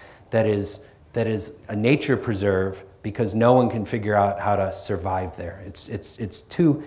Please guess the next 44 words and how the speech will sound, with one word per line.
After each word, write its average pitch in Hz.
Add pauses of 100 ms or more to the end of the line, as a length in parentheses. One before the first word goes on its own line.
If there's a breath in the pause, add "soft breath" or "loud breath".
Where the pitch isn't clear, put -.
(200 loud breath)
inhospitable, 110 (220 loud breath)
but 107
that 151
makes 151
it 113
great 120
for -
me 101
as 92
a 95
scientist. 113
It 101
makes 104
it 98
a 98
wonderful 107
natural 95
laboratory. 95 (1300 loud breath)
Here's 185
what 147
it 139
looks -
like 139
after 127
a -
flood. 147 (280 loud breath)
This 131
is 127 (380 loud breath)
this 147
is 131
the 131
original 135
deposit 120
that 110
I've 113
sort 120
of 113
outlined. 113
You 104
can 104
see 127
it 117
back 110
here. 120